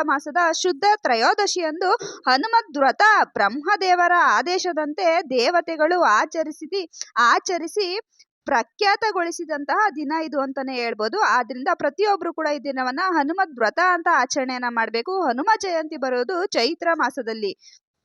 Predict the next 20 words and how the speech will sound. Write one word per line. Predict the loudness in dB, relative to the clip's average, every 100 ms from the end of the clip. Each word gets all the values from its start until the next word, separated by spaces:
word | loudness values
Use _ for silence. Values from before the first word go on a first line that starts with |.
| _ _ _ _ -4
ಇವಾಗ | 0 2 4
ಹನುಮ | 4 2 2 2 0
ಜಯಂತಿ | 0 -2 -4 -4
ಮತ್ತು | -4 -2 -2
ಹನುಮತ್ | 0 0 0 -2
ವ್ರತದ | -4 -2 -2
ಬಗ್ಗೆ | -2 -2
ಇರುವಂತ | -4 -2 -2 0 -2
ವ್ಯತ್ಯಾಸ | -2 -4 -2 -2 -2
ನಮ್ಗೆಲ್ಲ | -2 -2 0 0
ಗೊತ್ತಾಯ್ತಲ್ವಾ? | 0 -2 -4 -4 -6 -2 -2 -2 _ 2 6
ಈ | 8
ಮಾರ್ಗಶಿರ | 10 10 8 4 4 4
ಮಾಸದಲ್ಲಿ | 4 2 2 0 0 0
ಹನುಮಂತ್ | 0 0 0 -2 -2
ವ್ರತವನ್ನ | -2 0 0 0 0 0 0
ಶ್ರೀರಾಮ | -2 -2 0 2 2 2 4 4
ಆಂಜನೇಯನ | 2 2 0 -2 -2 0 0
ಒಂದು | 0 -2
ಪ್ರೀತ್ಯರ್ಥವಾಗಿ | -6 -8 -6 -6 -4 -2 -2 -2 -6 -8 -12